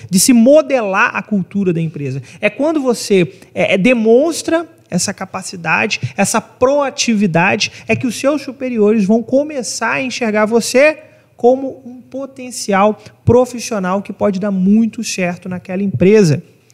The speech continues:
Não tem outro caminho. Esse é o maior ativo que uma empresa pode ter, um, uma pessoa, um profissional proativo, um profissional autodidata, um profissional que tenha protagonismo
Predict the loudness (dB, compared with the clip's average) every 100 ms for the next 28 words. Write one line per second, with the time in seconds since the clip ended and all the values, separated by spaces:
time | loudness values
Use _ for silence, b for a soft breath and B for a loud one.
0 | b 2 2 2 -2 -2 -2 -6 -8 -4
1 | -2 0 0 -2 B -2 0 0 2 0
2 | 0 -2 2 4 6 6 6 6 0 B
3 | B B -2 -2 -2 -4 0 0 -2 -2
4 | -2 -2 0 2 2 -2 -6 -10 _ -10
5 | -6 -2 0 2 4 4 4 0 2 2
6 | 0 -8 -4 -2 -2 0 0 0 -2 -4
7 | 0 0 0 -4 -10 -18 B B B 0
8 | 2 2 -2 -2 0 2 2 2 2 -2
9 | -6 -6 -2 -2 -4 -16 b b b -4
10 | 0 0 0 -2 -2 0 2 2 0 -2
11 | -8 -8 -2 0 0 -2 -8 -6 -6 -2
12 | -2 -2 -6